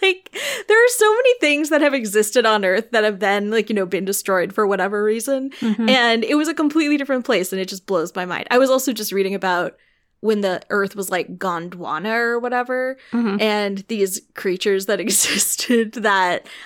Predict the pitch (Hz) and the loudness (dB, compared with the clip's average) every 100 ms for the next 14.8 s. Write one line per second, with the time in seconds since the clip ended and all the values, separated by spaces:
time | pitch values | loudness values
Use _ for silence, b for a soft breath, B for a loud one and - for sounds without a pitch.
0 | B 226 240 240 220 185 185 - - 190 | B 2 4 4 2 2 0 -6 -8 -4
1 | 180 208 214 247 262 277 269 254 208 190 | -2 -4 -2 0 0 -2 0 0 2 2
2 | 214 214 226 - B - 214 302 302 _ | 2 4 4 0 B -6 0 2 0 _
3 | - 208 220 214 196 185 202 202 180 175 | -6 -2 0 0 0 0 2 2 2 0
4 | 190 185 180 - 208 175 - - 202 190 | -2 -4 -4 -4 -2 -2 -2 -6 -6 -6
5 | - - 190 175 - - _ _ _ _ | -8 -10 -4 -4 -4 -10 _ _ _ _
6 | - 220 175 104 110 - - _ _ _ | -4 -4 -4 -6 -10 -12 -14 _ _ _
7 | _ 247 226 208 196 175 185 160 92 - | _ 2 4 4 0 -4 -6 -6 -6 -12
8 | - _ _ _ - 262 196 185 202 175 | -16 _ _ _ 0 4 4 2 0 -2
9 | 156 202 - - 349 170 156 B B B | -6 -10 -4 0 2 2 0 B B B
10 | B 233 359 220 - 254 285 302 311 277 | B 2 4 4 4 4 4 2 0 -2
11 | 254 247 202 208 208 208 214 185 190 208 | 0 2 4 2 2 0 -4 -4 -2 2
12 | 262 440 - - - 113 - 208 208 - | 2 2 -2 -6 -6 -8 -8 -8 -6 -6
13 | - 294 247 196 170 - 196 - - 175 | 0 2 2 -2 -4 -8 -8 -8 -4 -4
14 | 190 196 - - - - - | -4 -6 -6 -8 -10 -10 -12